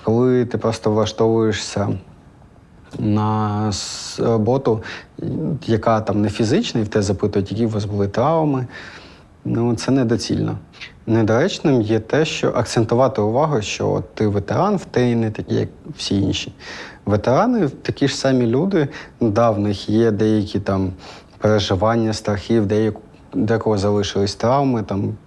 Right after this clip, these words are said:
психічні або фізичні після служби. Але ми вс-, такі ж самі люди, як всі інші.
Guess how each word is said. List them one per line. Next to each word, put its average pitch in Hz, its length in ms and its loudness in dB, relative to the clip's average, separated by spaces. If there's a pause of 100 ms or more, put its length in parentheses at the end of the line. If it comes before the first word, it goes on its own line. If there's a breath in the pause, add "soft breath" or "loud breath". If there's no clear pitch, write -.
(120)
психічні 107 1040 0
або 101 260 0
фізичні 107 560 0
після - 340 -4
служби. 104 500 -2 (540 loud breath)
Але 107 340 2
ми 113 420 2
вс-, - 280 -6
такі 139 260 0
ж - 120 -2
самі 110 220 0
люди, 127 260 0
як 107 140 -2
всі - 220 -2
інші. 110 400 -4